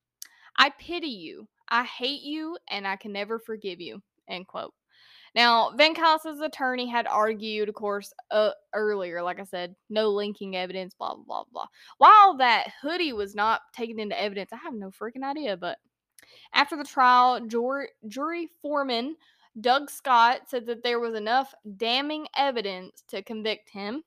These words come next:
despite the case being largely circumstantial.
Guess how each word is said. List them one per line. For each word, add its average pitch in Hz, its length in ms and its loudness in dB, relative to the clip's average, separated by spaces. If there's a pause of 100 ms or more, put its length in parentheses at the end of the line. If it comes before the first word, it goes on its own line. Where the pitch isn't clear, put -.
(400)
despite 240 380 2
the 247 60 -10
case 233 280 -4
being 226 200 -4
largely 208 840 -2
circumstantial. 196 840 -10